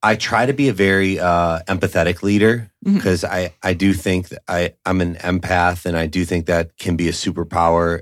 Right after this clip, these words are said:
Speaker 1: So I, I definitely put pressure on myself, yes, in terms of the business and find myself doing a lot of the same shit that I was doing during my career, which is comparison syndrome
Speaker 2: Mm-hmm.
Speaker 1: and, you know, "Oh, we're crushing it. We did this amount this year, but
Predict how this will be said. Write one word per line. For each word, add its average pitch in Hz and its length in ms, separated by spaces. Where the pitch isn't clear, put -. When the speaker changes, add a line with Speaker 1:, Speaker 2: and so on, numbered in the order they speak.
Speaker 1:
So 85 640
I, 95 180
I 95 140
definitely 95 560
put 85 200
pressure 78 520
on 78 160
myself, 71 580
yes, 73 320
in 80 80
terms 80 240
of 76 60
the 76 60
business 76 460
and 76 200
find 92 260
myself 80 400
doing 78 340
a 71 60
lot 73 220
of 104 80
the 98 60
same 92 320
shit 85 380
that 78 100
I - 20
was 76 100
doing 76 260
during 78 220
my 76 140
career, 73 380
which - 180
is 73 160
comparison 82 640
syndrome 76 720
Speaker 2:
Mm-hmm. 175 380
Speaker 1:
and, 76 400
you 82 80
know, 73 320
"Oh, 85 200
we're 82 180
crushing 90 440
it. 82 220
We 82 180
did 80 300
this 85 220
amount 82 260
this 82 240
year, 82 220
but 76 280